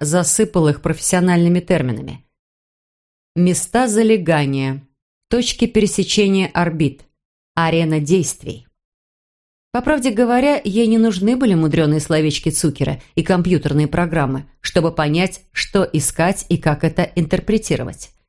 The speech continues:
Глядя на карту, она представляла себе саванну, кишащую добычей. Цветные булавки определяли среду обитания каждой из трех невезучих газелей.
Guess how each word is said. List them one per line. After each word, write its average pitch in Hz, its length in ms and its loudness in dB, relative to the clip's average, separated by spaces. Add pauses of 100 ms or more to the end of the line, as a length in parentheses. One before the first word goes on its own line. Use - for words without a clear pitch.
(540)
Глядя 233 360 2
на 220 160 2
карту, 247 480 -2
она 254 260 2
представляла 208 720 0
себе 185 320 0
саванну, 214 720 0
кишащую 165 680 -2
добычей. 151 640 -2 (420)
Цветные 165 380 0
булавки 165 440 0
определяли 170 560 2
среду 165 320 0
обитания 160 540 0
каждой 156 500 -2
из - 200 -8
трех - 260 -2
невезучих 156 480 0
газелей. 156 540 -2